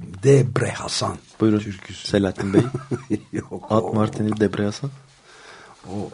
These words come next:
Speaker 1: o yok. Debre Hasan yok. Peki Kılıçdaroğlu'ndan da bir yorum söyleyelim. Adalet ve, e, Avrupa Parlamentosu kararına yorum, "Arkası gelecektir. Türkiye ile müzakereler geçici olarak,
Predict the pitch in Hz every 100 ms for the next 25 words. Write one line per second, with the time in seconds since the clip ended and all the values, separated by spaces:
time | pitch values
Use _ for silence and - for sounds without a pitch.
0 | - - _ - 104 87 - - 110 127
1 | 131 135 110 98 - 143 127 117 110 -
2 | - - - - - 160 170 131 165 139
3 | 135 131 123 156 156 131 113 107 104 101
4 | 104 101 101 101 98 95 - 104 101 92
5 | 92 143 160 - - _ - - - -
6 | _ _ - 104 113 120 131 120 - -
7 | - 90 98 95 90 113 131 135 117 120
8 | 117 113 110 107 107 - 104 101 117 113
9 | 110 123 147 131 104 117 123 151 165 123
10 | 120 127 - 139 123 120 147 139 135 151
11 | - - 131 127 117 113 107 104 104 107
12 | 104 107 104 135 120 98 98 104 113 131
13 | 92 104 135